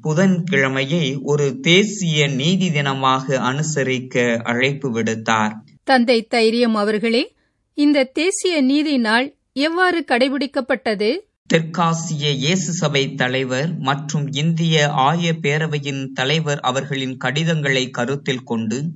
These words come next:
Speaker 1: இந்தியாவில் உள்ள எல்லா இயேசு சபையினரும் ஜூலை இருபத்தி எட்டு,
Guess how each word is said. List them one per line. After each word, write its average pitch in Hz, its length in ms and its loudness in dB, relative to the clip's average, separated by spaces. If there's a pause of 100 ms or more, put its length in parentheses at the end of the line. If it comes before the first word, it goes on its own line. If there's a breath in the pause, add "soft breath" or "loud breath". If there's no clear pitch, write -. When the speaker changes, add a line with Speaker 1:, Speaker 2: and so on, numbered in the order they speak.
(340 loud breath)
Speaker 1:
இந்தியாவில் 175 720 2
உள்ள 156 240 -2 (200)
எல்லா 156 320 2 (140)
இயேசு 156 400 -2
சபையினரும் 127 760 -2 (520 loud breath)
ஜூலை 156 380 2 (140)
இருபத்தி 160 600 0
எட்டு, 127 380 0